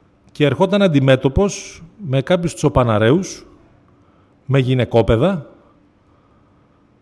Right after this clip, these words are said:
Φαίνεται ότι ήταν γύρω, ίσως γύρω στο ενάμιση εκατομμύριο, ένα εκατομμύριο και κάτι, τέλος πάντων δεν έχει σημασία το ακριβή νούμερο,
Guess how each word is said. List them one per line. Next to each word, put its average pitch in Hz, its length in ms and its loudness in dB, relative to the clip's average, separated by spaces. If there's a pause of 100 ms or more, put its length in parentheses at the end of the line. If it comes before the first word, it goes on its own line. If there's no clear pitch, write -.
Φαίνεται 185 400 2
ότι 147 140 0
ήταν 156 220 2
γύρω, 135 680 2 (140)
ίσως 143 280 -4
γύρω 151 160 2
στο 147 120 -2
ενάμιση 139 320 0
εκατομμύριο, 135 520 0
ένα 139 160 0
εκατομμύριο 120 400 -2
και 90 120 -8
κάτι, 156 280 -4
τέλος 127 220 -6
πάντων 147 260 -2
δεν 143 100 -2
έχει 127 120 -4
σημασία 98 640 -8 (400)
το 147 80 2
ακριβή 123 360 0
νούμερο, 123 500 0